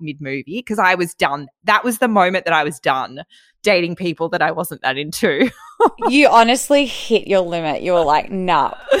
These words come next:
Speaker 2: I've had enough." I feel that so much. I feel that so much with dating apps. And you're like, "I can't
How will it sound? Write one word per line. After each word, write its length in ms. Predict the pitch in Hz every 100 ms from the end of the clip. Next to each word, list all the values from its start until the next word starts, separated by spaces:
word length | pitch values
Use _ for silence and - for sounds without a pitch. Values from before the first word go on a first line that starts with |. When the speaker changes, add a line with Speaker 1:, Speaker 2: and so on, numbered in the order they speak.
| 285
Speaker 2:
I've 180 | 202 226
had 180 | 247 233
enough." 760 | 196 170 160 151 156 202 - -
I 180 | - 233
feel 240 | - 202
that 160 | 190 156
so 240 | - 170
much. 260 | 165 151 -
I 80 | 190
feel 180 | 202 190
that 100 | 208
so 100 | 269
much 200 | 254 277
with 100 | 233
dating 300 | 147 151 147
apps. 260 | 143 -
And 40 | 180
you're 120 | 190
like, 180 | 170 -
"I 120 | 214
can't 360 | - 277 359